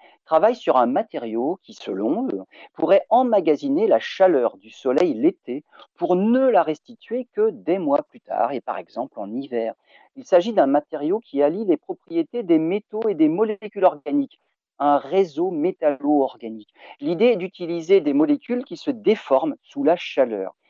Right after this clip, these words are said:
Ces molécules restituent de l'énergie en retrouvant simplement leur forme initiale. L'idée ici est de les empêcher de reprendre leur forme immédiatement, en les enfermant dans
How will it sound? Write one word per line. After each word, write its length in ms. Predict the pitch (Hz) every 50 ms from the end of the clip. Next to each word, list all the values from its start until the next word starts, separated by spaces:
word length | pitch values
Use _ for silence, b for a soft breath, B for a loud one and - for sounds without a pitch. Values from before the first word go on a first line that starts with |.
| b b b b _
Ces 160 | _ - 147 147
molécules 420 | 165 190 190 190 180 - 208 185
restituent 380 | 170 139 127 - - - - -
de 60 | -
l'énergie 420 | 107 107 107 107 - - 190 240
en 120 | 220 143 117
retrouvant 540 | - 135 165 165 _ - 127 101 104 147
simplement 480 | 165 - - - - 110 95 98 110 135
leur 220 | 135 95 - -
forme 300 | - - 107 104 110 101 - _
initiale. 680 | - - - 117 117 _ _ _ 107 92 92 87 - - B B B B B B B B -
L'idée 380 | - 170 175 175 240 254 226
ici 380 | - - - - - 226 240 226 254 - _ _ _ _ -
est 100 | 147 143
de 80 | 135 170
les 280 | 175 190 190 165 151 _ - -
empêcher 540 | 240 269 277 - 233 196 - - - 214 226
de 140 | 190 160
reprendre 680 | 143 - - 160 175 - - - 190 190 180 135 120 107
leur 180 | 104 - -
forme 260 | - - 185 214 214 -
immédiatement, 680 | - 226 233 220 226 185 180 180 180 - 127 120 - _ _ _ _ _ _ _ _
en 120 | - 143 143
les 260 | 139 143 127 113 156
enfermant 640 | 175 175 - - 151 143 127 127 117 117 127 - _ _ _ _ _
dans 360 | 117 139 156 180 196 202 -